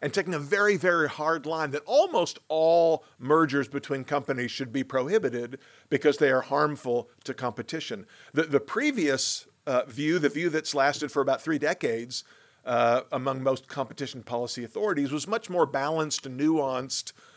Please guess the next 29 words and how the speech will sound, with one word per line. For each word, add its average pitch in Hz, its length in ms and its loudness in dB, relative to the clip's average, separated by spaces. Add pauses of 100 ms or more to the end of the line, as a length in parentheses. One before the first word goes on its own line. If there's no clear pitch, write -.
(180)
holding 147 300 4
that 143 120 0
there 147 100 4
might 143 280 4
be 147 100 4
some 143 320 0
cases 139 480 -2
where 143 160 4
mergers 139 640 -4 (200)
are 151 120 8
harmful, 143 480 2
but 143 160 0
not 131 320 -2
all 135 240 2
mergers 127 580 -4
reduce 127 320 -4
competition 123 800 -10 (280)
and 120 260 -2 (100)
cause 127 300 6
harm 120 260 0
to 127 120 -6
consumers. 151 680 -2 (200)
There 120 80 -2
should 135 180 0
be 127 140 0
some 131 180 -4
kind 131 180 -4
of 107 120 -10
balancing 120 720 -6